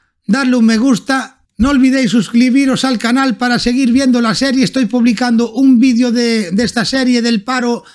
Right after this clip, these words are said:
a la gloria todos los días a las cinco de la tarde, hora española. También, si hay algo que me queráis decir en los comentarios, como alguna idea para futuros vídeos, ya sea relacionado con la serie o simplemente con el juego en general,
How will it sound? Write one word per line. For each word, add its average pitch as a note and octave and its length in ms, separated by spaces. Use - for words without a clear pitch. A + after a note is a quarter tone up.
a B3 100
la B3 140
gloria C4 440
todos C#4 280
los A#3 240
días B3+ 300
a A#3 40
las A#3 180
cinco B3 360
de B3+ 80
la A#3 160
tarde, B3 360
hora C4 240
española. B3 720
También, A#3+ 360
si A#3 220
hay C4+ 140
algo C4 280
que B3+ 120
me A#3+ 140
queráis B3 360
decir B3 560
en B3 160
los A#3+ 160
comentarios, B3 760
como A3 300
alguna B3 380
idea A#3+ 340
para A#3 240
futuros A#3 540
vídeos, B3 340
ya A#3+ 160
sea A#3+ 200
relacionado A#3+ 640
con B3 160
la G#3+ 120
serie B3+ 420
o G3 120
simplemente B3 640
con A#3 180
el A3+ 80
juego A#3+ 400
en B3 160
general, B3 580